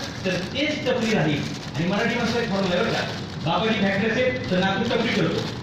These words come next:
त्याची टपरी आणतो. बापाने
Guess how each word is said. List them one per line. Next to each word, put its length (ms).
त्याची 160
टपरी 320
आणतो. 440
बापाने 760